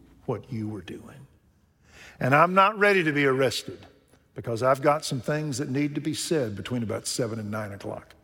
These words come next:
That's called the upper room discourse. And so, you guys, I want you in verse fourteen or verse thirteen to go into the city and a man will meet you.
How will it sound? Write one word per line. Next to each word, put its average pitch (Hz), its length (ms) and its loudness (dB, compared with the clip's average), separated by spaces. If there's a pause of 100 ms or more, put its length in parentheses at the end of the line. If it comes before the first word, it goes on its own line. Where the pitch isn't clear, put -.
(360)
That's - 120 -10
called 110 180 -2
the 107 120 -2
upper 117 180 -2
room 110 220 -2
discourse. - 680 -12 (1200)
And 127 140 -2
so, 120 480 4 (240)
you 180 200 4
guys, - 680 -6 (720)
I 139 120 2
want 170 280 4
you 214 160 6
in 190 120 6
verse 180 240 6
fourteen 139 720 2 (1000)
or 127 80 -4
verse 131 260 0
thirteen 131 600 0
to 131 100 2
go 151 220 8
into 190 160 6
the 214 100 4
city 165 460 4 (640)
and 147 140 4
a 147 40 2
man 170 340 6
will 175 100 6
meet 196 320 2
you. 107 260 -2